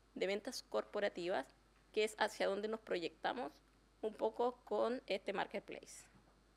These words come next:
Tenemos también recursos accesibles. Uno de ellos es el Canvas,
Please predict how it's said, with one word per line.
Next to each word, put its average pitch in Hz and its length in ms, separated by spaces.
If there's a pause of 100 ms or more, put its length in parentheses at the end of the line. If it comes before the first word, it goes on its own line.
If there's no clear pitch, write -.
(1400)
Tenemos 269 260
también 285 520
recursos 247 380
accesibles. 175 680 (480)
Uno 254 220
de 277 180
ellos 254 420
es 226 460 (920)
el 208 720
Canvas, 269 460